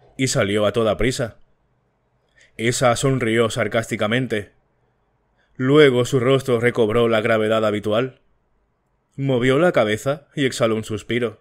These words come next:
Dos. Yamose y Kameni esperaban a Imhotep. Ori se ocupaba, según dijo Yamose,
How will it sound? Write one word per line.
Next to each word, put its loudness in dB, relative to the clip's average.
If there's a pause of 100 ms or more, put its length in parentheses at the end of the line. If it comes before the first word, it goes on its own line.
(1400)
Dos. -6 (1400)
Yamose 0
y 0
Kameni -2 (120)
esperaban 2
a -2
Imhotep. -4 (1200)
Ori 4
se 2
ocupaba, 0 (480)
según -2
dijo 0
Yamose, -2